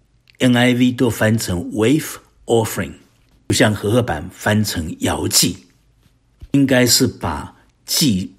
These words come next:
牲的胸在神面前摇一摇，意思呢，就是先把祭牲的胸献给神，之后再交给祭司。因为神是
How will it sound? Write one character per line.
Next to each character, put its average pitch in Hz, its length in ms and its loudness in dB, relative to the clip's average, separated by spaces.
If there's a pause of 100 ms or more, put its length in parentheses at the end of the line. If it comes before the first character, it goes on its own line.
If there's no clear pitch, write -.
(680)
牲 127 320 2
的 110 120 2
胸 135 400 4 (440)
在 127 240 4
神 98 260 2
面 110 260 4
前 92 420 -2
摇 - 200 0
一 117 200 4
摇， 78 440 -4 (240)
意 - 80 2
思 120 220 4
呢， 113 200 0 (220)
就 120 180 6
是 107 220 0
先 135 320 2
把 85 200 -4
祭 - 260 0
牲 127 180 2
的 110 100 2
胸 120 400 2
献 - 320 2
给 - 160 -6
神， 90 520 -2 (320)
之 - 180 4
后 - 460 0
再 101 220 0
交 120 340 0
给 - 220 -8
祭 101 260 0
司。 98 360 0 (220)
因 131 220 6
为 117 180 8
神 90 420 0
是 113 240 4